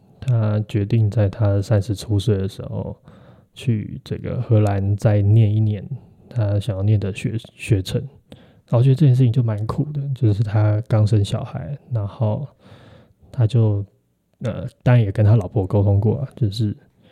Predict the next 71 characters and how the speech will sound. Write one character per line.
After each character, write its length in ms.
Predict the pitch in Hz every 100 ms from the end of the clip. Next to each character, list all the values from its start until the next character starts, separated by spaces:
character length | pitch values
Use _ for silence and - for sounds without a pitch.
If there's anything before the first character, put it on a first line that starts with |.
| _ _ _ -
跑 160 | - 98
出 140 | 107
去 140 | 110
念 180 | 110 110
了 80 | 98
一 100 | 101
年， 300 | 117 156 156 - - - - -
然 160 | 101 98
后 120 | 98
算 180 | 117 104
是 80 |
完 260 | 113 101 101
成 220 | - 98
他 220 | 95 101
一 80 | 104
个 280 | 101 107 127 - _ _
他 140 | - 107
一 60 |
直 120 | 104
很 120 | 98 104
想 180 | 104 -
做 180 | 120 104
的 60 |
事 160 | - 120
情 200 | - 151
吧。 80 | 139 - _ - - - _
所 140 | 123
以 40 | 107
在 160 | 117
大 180 | - 113
家 260 | 104 107 107
都 420 | - 107 107 107
可 120 | -
能 280 | 101 98 101
会 260 | 113 113 107 _
觉 140 | - 104
得 100 | 110
要 140 | 107
安 240 | 113 110
定 160 | 113 113
下 180 | - 110
来 160 | 101
买 180 | 104 101
房 240 | 95 98 101
的 140 | 104
时 180 | - 101
间， 320 | - 107 101
或 160 | 107 101
是 240 | 107 101 - - - - -
往 220 | 117 104
人 160 | 101 104
生 220 | 117 110
下 240 | 101 107
一 40 | 104
阶 180 | 110 104
段 240 | 107 101
的 40 |
时 140 | 95 104
候， 100 | 98
我 120 | 98
觉 60 | 98
得 40 |
他 100 | 107
好 80 | 104
像 220 | 110 101
突 160 | - 107
然 220 | 98 98
做 180 | - 104
了 120 | 98
一 120 | 92
个 240 | 98 104